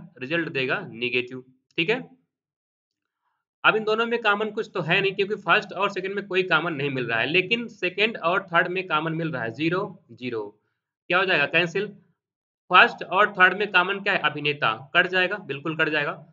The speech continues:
बचा क्या? लड़के और hero। कह रहा है कुछ लड़के hero नहीं है। क्या कुछ लड़के hero नहीं है? नहीं,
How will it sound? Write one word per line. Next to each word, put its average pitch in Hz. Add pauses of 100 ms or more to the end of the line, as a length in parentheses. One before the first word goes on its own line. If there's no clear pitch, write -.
(180)
बचा 180
क्या? 196
लड़के 160
और 170
hero। 113 (800)
कह 202
रहा 226
है 220
कुछ 240
लड़के 180
hero 175
नहीं 143
है। 123
क्या 185
कुछ 196
लड़के 180 (240)
hero 170
नहीं 151
है? 160
नहीं, 131